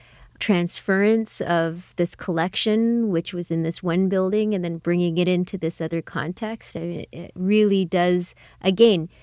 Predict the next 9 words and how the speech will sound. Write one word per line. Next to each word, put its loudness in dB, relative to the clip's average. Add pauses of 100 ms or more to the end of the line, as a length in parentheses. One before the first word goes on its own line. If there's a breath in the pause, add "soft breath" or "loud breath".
(380 soft breath)
um, 2 (120)
play 4
this -4
double -2
game 4 (420)
because 6
it's 4
so 4
seductive. -2